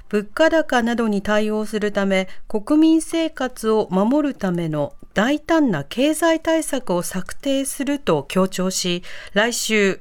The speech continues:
経済対策の柱立てを閣僚に指示すると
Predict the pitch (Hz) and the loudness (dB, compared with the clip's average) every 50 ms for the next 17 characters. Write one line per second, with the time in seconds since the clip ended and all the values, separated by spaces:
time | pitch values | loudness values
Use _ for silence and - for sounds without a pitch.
0 | - - - 254 277 294 277 302 294 285 277 285 294 277 277 277 - 240 220 - | -10 -2 2 4 4 4 4 2 2 2 2 0 0 -2 -2 -2 -2 -6 -4 -4
1 | 196 180 175 180 185 - - - - - 196 - - - - 330 320 302 311 302 | -2 0 0 0 0 -4 -14 -6 -4 -4 -2 -2 -2 0 2 0 2 2 0 -2
2 | 294 - - 285 269 262 254 254 254 - 190 185 - - - 277 277 277 277 269 | -2 0 0 0 2 2 2 0 0 -4 -8 -8 -8 -6 -4 -2 0 0 0 0
3 | 254 247 247 233 - - 302 285 302 285 - - - 233 226 254 247 - 254 240 | 0 0 -2 -2 -2 -2 0 0 0 0 0 -4 -4 -4 -4 -4 -2 0 0 0